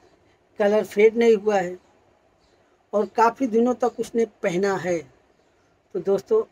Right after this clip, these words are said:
दूसरी दुकान में वो बंदा जाने वाला नहीं है। आशा करता हूँ दोस्तों, ये नॉन लाइक्रा पे,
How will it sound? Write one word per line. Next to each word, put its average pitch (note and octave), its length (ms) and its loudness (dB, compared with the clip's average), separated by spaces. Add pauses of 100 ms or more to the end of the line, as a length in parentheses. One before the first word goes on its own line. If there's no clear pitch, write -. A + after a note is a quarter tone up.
(220)
दूसरी G#3 320 -2
दुकान G3+ 340 -2
में F#3+ 120 0
वो F#3 100 2 (240)
बंदा E3+ 360 -4 (420)
जाने E3+ 300 0
वाला D#3 340 -4 (380)
नहीं C#3+ 280 -10
है। C3 140 -16 (560)
आशा F3 260 0
करता G#3+ 280 -6
हूँ G3+ 100 0
दोस्तों, G3+ 360 -8 (1400)
ये F3+ 100 0
नॉन F#3 360 4
लाइक्रा G#3+ 400 0
पे, G#3+ 280 -4